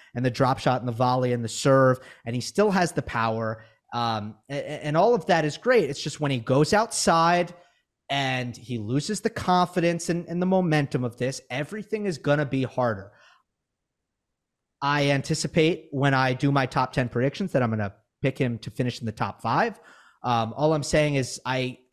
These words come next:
I don't think, like, somebody asked me, "Is he a bigger threat to Djokovic than Alcaraz at the Australian Open?" No, I'm, I'm not there. Alcaraz has still won two majors.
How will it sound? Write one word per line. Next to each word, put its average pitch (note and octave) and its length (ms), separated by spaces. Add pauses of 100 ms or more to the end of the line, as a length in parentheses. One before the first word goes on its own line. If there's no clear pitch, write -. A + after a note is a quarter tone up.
(300)
I C3 120
don't D3 380
think, D3+ 180
like, B2 140
somebody D3+ 320
asked C#3 260
me, C3 120
"Is B2 100
he - 80
a B2 60
bigger C#3 240
threat C3+ 360
to B2+ 220 (380)
Djokovic C3+ 560
than A#2+ 220
Alcaraz B2+ 520
at - 80
the B2 120
Australian A#2 500
Open?" E3+ 360 (440)
No, A3+ 200
I'm, D#3+ 260
I'm D#3 260
not F3 320
there. B2+ 400
Alcaraz E3+ 500
has D#3 100
still C#3 280
won A2 260
two A3+ 240
majors. F3 560